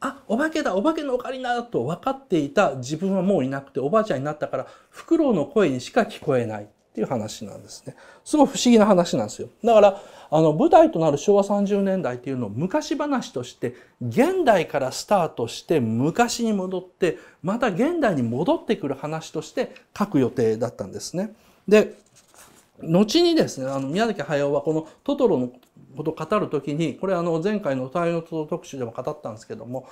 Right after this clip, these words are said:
あの、自分の映画の中に出てくるキャラクターっていうのは全部自分の心の中で年齢を重ねてると。だから、サツキもメイもまだ生きていて、もち-、で、年を重ねていて、もう子供がいて、ひょっとしたら孫がいるぐらいの年、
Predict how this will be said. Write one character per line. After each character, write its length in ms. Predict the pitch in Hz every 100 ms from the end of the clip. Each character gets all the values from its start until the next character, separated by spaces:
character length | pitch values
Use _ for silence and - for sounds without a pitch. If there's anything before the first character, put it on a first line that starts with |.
| - - -
あ 100 | 123 135
の、 200 | 131 131 - -
自 200 | 135 190
分 200 | 294 330
の 120 | 330
映 160 | 330 320
画 80 |
の 60 | 294
中 280 | 285 294 151
に 60 |
出 100 | 131
て 80 | 156
く 80 | 127
る 80 | 117
キ 100 | 156
ャ 40 |
ラ 100 | 160
ク 100 | -
タ 80 | 151
ー 20 |
っ 40 | 143
て 60 |
い 20 |
う 20 | 131
の 60 |
は 40 | 113
全 160 | 285
部 60 | 156
自 140 | 143
分 220 | 165 226
の 260 | 226 214 214 - _ _ _ _
心 300 | 214 226 226
の 60 |
中 200 | 214 151
で 140 | 135 131 - _
年 220 | 160 233
齢 120 | 240 226
を 40 |
重 260 | 196 185 185
ね 80 |
て 80 | 160
る 80 | 151
と。 120 | - - _ _
だ 100 | 247
か 60 | 226
ら、 160 | -
サ 240 | - - 233
ツ 120 | 277
キ 100 | 294
も 120 | 285
メ 140 | 269 277
イ 20 |
も 120 | 143
ま 180 | 143 220
だ 100 | 165
生 140 | 196
き 80 | -
て 180 | - 131
い 60 |
て、 180 | 123 220
も 140 | 151 156
ち-、 80 | -
で、 200 | 196 214 208 -
年 260 | - 190 247
を 60 | 233
重 200 | 175 202
ね 160 | 190
て 160 | 180 170
い 100 | 175
て、 320 | - 240 - -
も 160 | 202 185
う 60 | -
子 100 | 190
供 260 | 202 202
が 120 | 185
い 100 | 175
て、 140 | 175 208
ひ 80 | 175
ょ 40 |
っ 40 |
と 100 | 175
し 60 | 202
た 80 | 196
ら 40 |
孫 220 | 143 160 202
が 120 | 160
い 60 |
る 80 | 147
ぐ 100 | 151
ら 100 | 160
い 40 | 135
の 60 |
年、 360 | 131 - 190